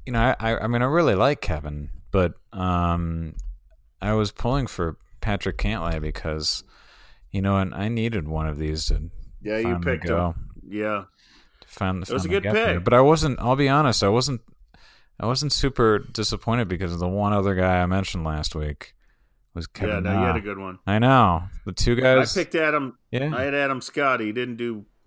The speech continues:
Speaker 2: diddly jack.
Speaker 1: He was in there for a little while.
Speaker 2: Yeah, yeah, and then he said, "Forget it."
Speaker 1: Uh, uh-huh. So he got Vegas
Speaker 2: Sure.
Speaker 1: flu. You know who else got Vegas flu this week?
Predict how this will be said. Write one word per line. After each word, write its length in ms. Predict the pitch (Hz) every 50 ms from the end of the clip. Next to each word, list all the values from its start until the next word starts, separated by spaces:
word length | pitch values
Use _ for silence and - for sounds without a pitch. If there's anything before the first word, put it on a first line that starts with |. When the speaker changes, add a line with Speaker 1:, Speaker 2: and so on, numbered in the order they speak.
| _ _ _ 92 92 _ -
Speaker 2:
diddly 340 | 110 113 117 113 110 92 80
jack. 460 | - - 92 82 78 73 71 - -
Speaker 1:
He 80 | 185 269
was 160 | 339 359 339
in 160 | 294 247 277
there 160 | 339 330 277
for 160 | - - - 92
a 60 | 85
little 200 | 80 80 80 78
while. 420 | 78 80 80 85 95 107 117 117 - - - - - _ _
Speaker 2:
Yeah, 300 | - 151 151 143 135 135 - - _ -
yeah, 320 | 110 110 113 113 113 110
and 80 | 107 107
then 140 | 107 101 101
he 100 | 98 95
said, 240 | - - 95 80 -
"Forget 400 | - 90 76 - - 65 69 73
it." 140 | 76 76 -
Speaker 1:
Uh, 340 | - 98 92 82 78 78 92 - _ - 78
uh-huh. 220 | 78 80 78 - - _ - _ _ _ - _ _ - - _ _ _
So 200 | - - - -
he 80 | 92 90
got 220 | 90 95 90 - -
Vegas 440 | 87 95 98 98 92 95 87 - -
Speaker 2:
Sure. 80 | -
Speaker 1:
flu. 340 | - 95 95 90 82 85 87 92 - - - - -
You 100 | - 113
know 120 | 110 120 127
who 120 | 123 117
else 200 | 117 127 139 -
got 200 | - 101 87 80
Vegas 320 | 78 82 85 78 80 - -
flu 220 | - 82 78 76
this 160 | 76 71 -
week? 220 | - 73 71 71